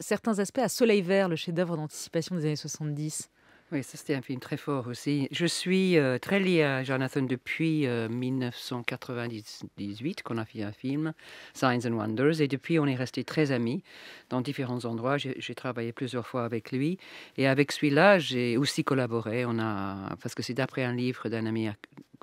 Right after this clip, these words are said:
Speaker 2: à nous, Sa-, à Santiago Amigorena, d'après ce livre qui s'appelle Last Words, Derniers mots. Et voilà, donc, euh, on a collaboré, euh, sur le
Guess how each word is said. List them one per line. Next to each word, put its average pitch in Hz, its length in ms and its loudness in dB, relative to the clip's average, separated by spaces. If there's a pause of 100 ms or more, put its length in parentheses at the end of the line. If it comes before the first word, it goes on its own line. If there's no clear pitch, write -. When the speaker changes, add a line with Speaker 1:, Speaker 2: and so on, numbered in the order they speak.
(320)
Speaker 2:
à 117 100 -2
nous, 131 260 0
Sa-, - 280 -2
à 117 120 -2
Santiago 113 640 -2
Amigorena, 117 840 0 (920)
d'après 131 300 2
ce - 140 2
livre 123 360 4
qui 123 140 0
s'appelle 113 420 0
Last 104 280 -4
Words, 117 300 -2
Derniers 110 340 -2
mots. 117 300 -2 (420)
Et 117 420 0
voilà, 117 340 -2
donc, 113 380 -8
euh, 110 180 -8 (240)
on 113 160 -2
a 113 120 0
collaboré, 127 840 2
euh, 104 640 -2
sur 113 500 -2
le 104 260 -4